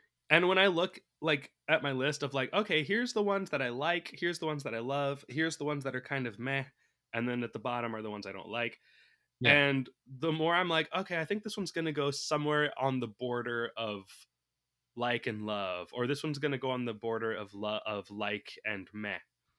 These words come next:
Speaker 2: Yeah.
Speaker 1: And, and the, the border of like and love keeps getting pushed lower and <laughs> lower.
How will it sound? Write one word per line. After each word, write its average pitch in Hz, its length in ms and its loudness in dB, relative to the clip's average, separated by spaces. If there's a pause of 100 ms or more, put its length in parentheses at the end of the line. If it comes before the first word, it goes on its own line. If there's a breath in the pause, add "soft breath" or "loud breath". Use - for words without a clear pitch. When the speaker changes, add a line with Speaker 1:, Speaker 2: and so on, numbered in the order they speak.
(640)
Speaker 2:
Yeah. 92 240 0
Speaker 1:
And, 131 300 0
and 139 240 0 (720)
the, 139 200 -4
the 135 180 -2
border 156 440 -2
of 131 200 -2
like 147 180 -2
and 135 160 -2
love 135 280 -4
keeps - 280 -8
getting 135 240 -4
pushed - 400 -6
lower 139 300 0
and 139 200 0
<laughs> - 0 -
lower. 147 340 4